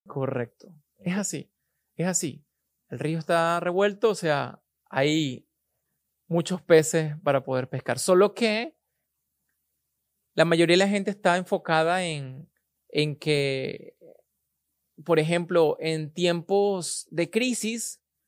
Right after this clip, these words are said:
Speaker 1: tratar de encontrar el resultado promedio que viene encontrando en años anteriores de normalidad. No. O trabajando al mismo ritmo de años anteriores. No,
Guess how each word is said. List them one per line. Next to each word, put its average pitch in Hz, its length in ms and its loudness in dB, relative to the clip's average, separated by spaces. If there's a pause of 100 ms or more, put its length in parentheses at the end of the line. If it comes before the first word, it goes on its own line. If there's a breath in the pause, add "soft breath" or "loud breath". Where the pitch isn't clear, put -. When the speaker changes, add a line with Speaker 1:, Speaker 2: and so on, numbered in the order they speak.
(680)
Speaker 1:
tratar 160 400 6
de 180 80 2
encontrar 190 840 0 (1000)
el 180 140 6
resultado 170 760 4
promedio 185 460 2
que 180 80 -2
viene 165 180 -2
encontrando 190 640 2
en 175 120 0
años 165 260 2
anteriores 190 880 0
de 160 120 4
normalidad. 139 720 -2
No. 175 520 2 (1000)
O 208 540 8 (540)
trabajando 190 600 6
al 180 80 6
mismo 220 340 4
ritmo 254 580 2 (1000)
de 170 180 6
años 175 240 4
anteriores. 160 580 2
No, 165 500 2